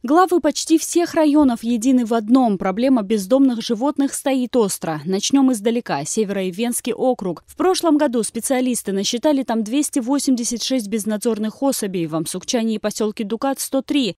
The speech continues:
Сусуман этот вопрос проигнорировал. Из Ягоднинского информации об общем количестве уличных животных тоже нет, но пишут, что отловили сто тридцать пять. Не дает цифры Хасынский район, так же, как и Ольский, хотя мониторинг, по словам главы администрации, ведется.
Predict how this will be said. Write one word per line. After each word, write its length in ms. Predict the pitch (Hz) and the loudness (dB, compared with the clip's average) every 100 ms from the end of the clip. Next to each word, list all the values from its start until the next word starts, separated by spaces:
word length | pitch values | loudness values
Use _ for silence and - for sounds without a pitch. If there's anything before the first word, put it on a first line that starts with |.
| - | -8
Сусуман 520 | - 277 330 349 311 | -6 2 6 8 6
этот 220 | 240 185 | 2 -2
вопрос 380 | 180 175 190 - | -4 -4 -4 -2
проигнорировал. 880 | 208 202 226 254 311 320 294 262 233 | -2 -2 0 2 4 4 2 2 0
Из 120 | 185 | 0
Ягоднинского 760 | 214 285 262 233 226 - 214 208 | 0 0 0 -2 -2 -2 -4 -4
информации 540 | 202 214 269 269 247 | -4 -2 -2 0 -2
об 160 | 202 240 | 0 0
общем 260 | 254 240 | -2 -4
количестве 640 | 208 214 254 - 233 - 226 | -4 -2 -4 -4 -8 -4 -4
уличных 460 | 233 208 - 214 | -4 -4 -6 -4
животных 480 | 220 240 285 254 - | -4 -2 -2 -4 -4
тоже 340 | 294 285 196 | 0 0 0
нет, 240 | 190 175 151 | -2 -2 -2
но 120 | 170 | -2
пишут, 400 | 160 247 277 226 | -2 -2 -2 -4
что 160 | - - | -4 -4
отловили 480 | 180 190 190 247 262 | -4 -4 -4 -2 -2
сто 280 | 226 - 233 | -4 -2 -2
тридцать 480 | 240 226 202 214 - | -2 -4 -6 -8 -6
пять. 300 | 175 127 - - | -6 -6 -8 -2
Не 100 | 247 | 0
дает 320 | 302 359 320 | 2 2 0
цифры 400 | - 311 302 262 | 0 0 0 -2
Хасынский 640 | - 247 302 294 - 220 | -2 -2 2 2 0 -2
район, 340 | 202 190 160 | -2 -2 -2
так 220 | 160 220 226 | -2 -2 -2
же, 100 | 226 | -2
как 220 | 214 - | -2 0
и 40 | |
Ольский, 560 | 262 277 233 - 175 156 | 2 2 0 -2 -4 -6
хотя 300 | - 170 196 | -4 -4 -2
мониторинг, 640 | 185 185 190 277 294 220 - | -2 -2 -2 0 0 -2 -4
по 100 | 185 | -6
словам 360 | 180 170 165 | -4 -2 0
главы 280 | 175 190 180 | 0 -2 -2
администрации, 800 | 165 185 185 - 277 294 - 240 | -4 -4 -4 -2 -2 -2 -2 -2
ведется. 580 | 214 226 226 175 - | -2 0 0 -2 -4